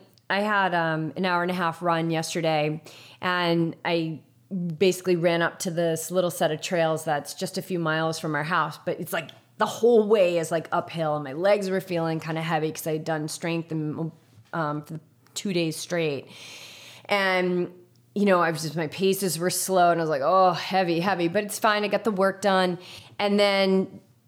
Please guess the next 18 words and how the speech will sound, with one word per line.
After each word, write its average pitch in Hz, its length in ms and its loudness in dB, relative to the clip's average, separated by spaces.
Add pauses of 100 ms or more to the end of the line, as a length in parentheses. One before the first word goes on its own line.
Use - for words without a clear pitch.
(120)
knew 247 320 8
I 269 120 8
was 220 180 2
gonna 208 180 4
run 196 320 2
today, 175 540 2
w-, 202 380 -4
woke 220 280 4
up 285 200 -2
this - 180 -6
morning 202 340 2
and 156 80 0
actually 170 300 -2
felt 175 340 0
pretty 180 220 0
good, 170 400 0
did 175 220 2
yoga, 165 520 2